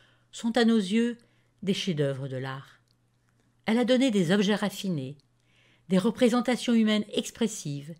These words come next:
des peintures harmonieuses et colorées qui ne cessent de nous éblouir. Mais cet éblouissement ne doit pas nous empêcher de comprendre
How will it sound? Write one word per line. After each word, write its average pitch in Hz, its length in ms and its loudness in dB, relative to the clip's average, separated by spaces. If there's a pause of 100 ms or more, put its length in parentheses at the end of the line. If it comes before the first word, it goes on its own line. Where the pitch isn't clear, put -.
(640)
des 208 100 8
peintures 285 480 4
harmonieuses 233 640 4
et 202 100 2
colorées 202 560 0 (340)
qui - 140 -8
ne 170 100 -4
cessent 180 440 -6
de 180 100 -8
nous 156 240 -8
éblouir. 143 540 -8 (1400)
Mais 165 80 -2
cet 190 220 -2
éblouissement 240 800 -2 (400)
ne 160 40 -4
doit 185 220 0
pas 302 140 0
nous 262 180 2
empêcher 196 360 -2
de 147 80 -4
comprendre 143 600 -6